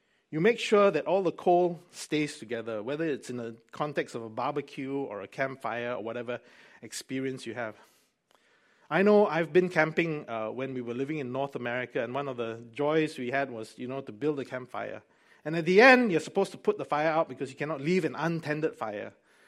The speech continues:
Now, obviously, we always think of pouring water, but I was taught the way to put the fire out without, if you don't have ready access to water, is to take the pieces of the burning coals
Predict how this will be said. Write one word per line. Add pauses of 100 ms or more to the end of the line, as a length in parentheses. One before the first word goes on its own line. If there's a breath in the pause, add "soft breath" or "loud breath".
(320 soft breath)
Now, (140)
obviously,
we
always
think
of (120)
pouring
water,
but
I
was
taught (320 loud breath)
the
way
to
put
the
fire
out
without,
if
you
don't
have (220)
ready
access
to
water, (480 loud breath)
is
to
take
the
pieces
of
the
burning
coals